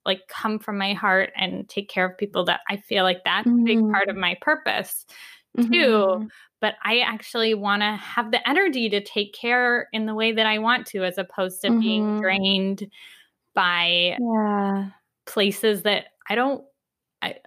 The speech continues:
Speaker 1: don't feel as aligned to me to give <laughs> my,
Speaker 2: Mm-hmm.
Speaker 1: my care in that moment.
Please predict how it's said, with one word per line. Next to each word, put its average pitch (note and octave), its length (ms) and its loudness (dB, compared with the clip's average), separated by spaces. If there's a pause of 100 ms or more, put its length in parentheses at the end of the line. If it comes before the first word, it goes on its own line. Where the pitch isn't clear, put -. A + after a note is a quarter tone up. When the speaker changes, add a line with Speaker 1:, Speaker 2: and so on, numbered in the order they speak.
(160)
Speaker 1:
don't A3 340 -4
feel A#3 360 0
as G#3 220 -2
aligned A3+ 640 2
to G3+ 100 -8
me E3+ 380 -8 (220)
to A3 120 -2
give F#3 280 0
<laughs> - 20 2
my, A3+ 360 4
Speaker 2:
Mm-hmm. G#3 320 2
Speaker 1:
my G3+ 200 0 (100)
care F#3 280 2
in F#3+ 180 -6
that F#3 200 -2
moment. F3+ 500 -8